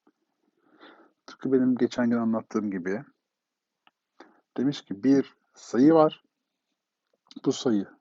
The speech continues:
dört ile çarpılmış. On iki bulmuş. Bunu bulmanın yolu çarpmanın tersi olan bölme işlemini yapmaktır. Yani on ikiyi dörde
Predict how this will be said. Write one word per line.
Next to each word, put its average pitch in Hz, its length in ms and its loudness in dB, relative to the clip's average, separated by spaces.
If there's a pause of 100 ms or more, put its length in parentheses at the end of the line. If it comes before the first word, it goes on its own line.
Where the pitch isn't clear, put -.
(200)
dört 135 340 -2
ile - 180 -12 (220)
çarpılmış. 160 920 -2 (1040)
On 147 160 4
iki 95 240 -8
bulmuş. - 460 -12 (680)
Bunu 175 420 4 (380)
bulmanın 123 500 2
yolu 131 460 2 (100)
çarpmanın 123 680 -2 (280)
tersi 120 400 -2
olan 156 340 0 (300)
bölme 120 320 0
işlemini 92 400 -12
yapmaktır. - 580 -16
Yani 127 460 0 (480)
on 151 140 6
ikiyi 90 460 -4
dörde 113 520 0